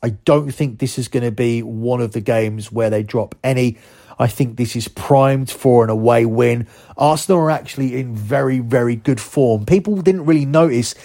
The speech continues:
how good a form Arsenal were in the league, but in the last nine games,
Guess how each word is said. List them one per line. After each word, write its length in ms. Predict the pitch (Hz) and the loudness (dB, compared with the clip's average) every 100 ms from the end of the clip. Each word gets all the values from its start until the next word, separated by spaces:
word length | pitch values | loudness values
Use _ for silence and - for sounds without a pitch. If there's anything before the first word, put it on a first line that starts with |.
| - - | -20 -2
how 200 | 147 147 | 0 2
good 180 | 156 | 2
a 60 | 143 | 0
form 300 | - 139 127 | 0 -2 2
Arsenal 360 | 127 127 127 120 | 0 0 -6 -2
were 320 | 120 120 117 | 0 2 0
in 160 | 131 127 | -4 -6
the 80 | 117 | -4
league, 480 | 117 127 107 - - | -2 -2 -2 -4 2
but 320 | 160 - - | 2 2 -6
in 80 | 135 | -2
the 100 | 131 | 2
last 340 | 156 160 - | 4 2 -2
nine 340 | 143 147 139 127 | -2 0 0 0
games, 640 | 143 131 101 104 107 | 2 2 -2 -8 -12